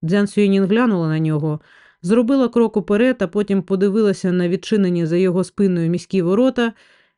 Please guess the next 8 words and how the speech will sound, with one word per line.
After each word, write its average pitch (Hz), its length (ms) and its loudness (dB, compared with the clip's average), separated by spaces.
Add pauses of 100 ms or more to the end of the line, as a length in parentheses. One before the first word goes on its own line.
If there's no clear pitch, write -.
(160)
і 320 120 2
раптом 294 380 2
розсміялася. 170 960 -2 (840)
"Недарма 208 640 2
кажуть 190 400 -4
про 196 180 0
великого 196 500 2
Джоу. 170 500 -2